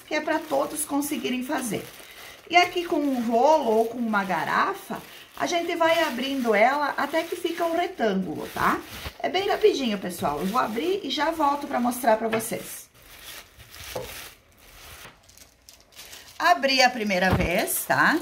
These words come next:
Não precisa ser muito fino, menos de um centímetro, tá? Tentam deixar um retângulo.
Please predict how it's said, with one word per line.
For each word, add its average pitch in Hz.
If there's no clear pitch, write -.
Não 247
precisa 285
ser 269
muito 226
fino, 175
menos -
de 254
um 240
centímetro, 196
tá? 202
Tentam 320
deixar 240
um 240
retângulo. 214